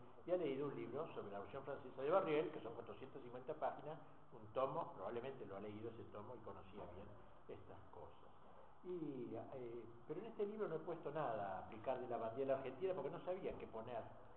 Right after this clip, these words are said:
Mas he aquí que me enteré ya, publicado el libro, y me da tristeza no haberlo puesto, lo digo a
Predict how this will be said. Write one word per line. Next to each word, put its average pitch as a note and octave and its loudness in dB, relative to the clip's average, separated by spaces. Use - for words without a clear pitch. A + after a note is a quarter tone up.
Mas B2 -4
he G3+ 8
aquí G#3 0
que F#3 -4
me C3+ 0
enteré C3+ 0
ya, C3 4
publicado A#2+ 2
el G#2+ -2
libro, D3 -2
y - -4
me A2 -2
da A2+ -2
tristeza A#2+ -4
no A2+ -4
haberlo C#3 4
puesto, G3+ 2
lo B2 2
digo C3 2
a B2 0